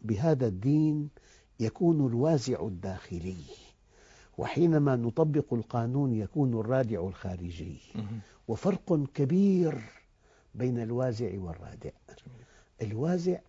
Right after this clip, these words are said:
Speaker 1: شيء ينبع من أعماق النفس، لذلك قال تعالى: "إن الصلاة تنهى نهياً ذاتياً عن الفحشاء والمنكر،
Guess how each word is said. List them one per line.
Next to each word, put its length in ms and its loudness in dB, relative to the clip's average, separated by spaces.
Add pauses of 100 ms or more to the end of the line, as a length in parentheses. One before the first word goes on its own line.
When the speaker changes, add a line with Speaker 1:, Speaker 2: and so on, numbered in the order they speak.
(160)
Speaker 1:
شيء 300 -2 (320)
ينبع 400 0
من 200 -4
أعماق 440 0
النفس، 520 -4 (360)
لذلك 360 0
قال 300 -2
تعالى: 460 -4 (300)
"إن 240 4
الصلاة 800 6 (520)
تنهى 560 0 (500)
نهياً 460 4
ذاتياً 540 -2 (440)
عن 100 4
الفحشاء 560 0
والمنكر، 680 -4